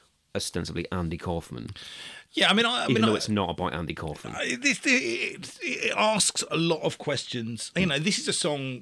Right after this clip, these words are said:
Speaker 2: you know, if you, if you go through, if you Google what is this song about,
Speaker 1: Mm-hmm.
Speaker 2: right?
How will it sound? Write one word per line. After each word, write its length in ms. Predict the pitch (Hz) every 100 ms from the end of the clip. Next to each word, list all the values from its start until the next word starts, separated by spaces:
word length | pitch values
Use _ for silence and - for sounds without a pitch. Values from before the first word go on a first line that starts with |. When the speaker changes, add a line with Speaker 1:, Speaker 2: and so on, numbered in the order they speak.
| -
Speaker 2:
you 100 | 123
know, 60 | 110
if 120 | -
you, 60 | 208
if 120 | -
you 140 | 196 175
go 320 | 147 151 139
through, 500 | - 120 113 92 98
if 100 | 117
you 140 | 196 156
Google 380 | 151 139 110
what 260 | 104 113 113
is 120 | 107
this 100 | 104
song 220 | - 107 87
about, 340 | 85 76 65
Speaker 1:
Mm-hmm. 280 | 107 104 131
Speaker 2:
right? 140 | 143